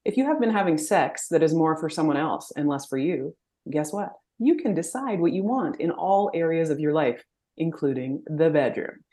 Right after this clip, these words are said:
My guest today is here to normalize how you might be feeling as you head through the midlife sex slump or sex awakening,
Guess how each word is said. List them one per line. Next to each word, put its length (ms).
My 120
guest 260
today 320
is 100
here 140
to 120
normalize 640
how 200
you 240
might 180
be 80
feeling 300
as 100
you 80
head 240
through 400
the 100
midlife 540
sex 440
slump 320
or 160
sex 300
awakening, 560